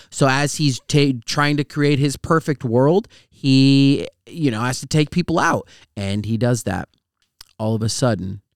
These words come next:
someone returns. Goku. Goku returns. Little does he know, everyone's died. Chi-Chi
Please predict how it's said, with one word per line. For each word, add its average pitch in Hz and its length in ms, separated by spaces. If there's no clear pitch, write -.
someone 98 440
returns. - 640
Goku. 101 520
Goku 113 320
returns. 104 540
Little 104 220
does 98 220
he 110 120
know, 98 360
everyone's 107 800
died. 71 480
Chi-Chi 107 580